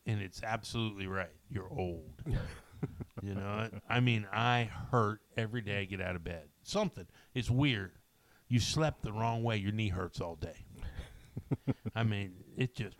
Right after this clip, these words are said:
Speaker 1: I'm just
Speaker 2: My knee
Speaker 1: fucked
Speaker 2: hurts
Speaker 1: up.
Speaker 2: all, my, my knee hurts all day without, <laughs> without sleeping funny.
Speaker 1: So.
Speaker 2: Oh, speaking of that, so, you know, I do those five Ks in the morning. Walk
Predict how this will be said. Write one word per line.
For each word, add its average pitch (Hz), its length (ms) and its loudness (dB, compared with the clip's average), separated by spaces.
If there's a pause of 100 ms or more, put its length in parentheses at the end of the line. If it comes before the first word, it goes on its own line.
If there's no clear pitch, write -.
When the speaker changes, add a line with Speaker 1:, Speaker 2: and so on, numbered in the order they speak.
(100)
Speaker 1:
I'm 120 160 -2
just 190 160 -6
Speaker 2:
My 135 120 10
knee 151 180 12
Speaker 1:
fucked 135 120 12
Speaker 2:
hurts 123 100 6
Speaker 1:
up. 127 180 4
Speaker 2:
all, 139 80 8
my, 147 60 6
my 135 240 6
knee 131 200 8
hurts 107 220 8
all 101 160 6
day 101 180 6
without, 98 380 2
<laughs> - 80 -18
without 117 280 6
sleeping - 440 2
funny. 101 400 -4
Speaker 1:
So. 95 640 -6 (1040)
Speaker 2:
Oh, 101 280 10
speaking 104 360 4
of 87 80 2
that, 82 220 0 (140)
so, 95 440 6
you 117 140 2
know, 107 180 10
I 90 80 8
do 90 220 2
those 80 280 -8
five 85 360 0
Ks 104 420 0
in 87 80 -4
the 82 80 -6
morning. 90 380 0
Walk 110 560 12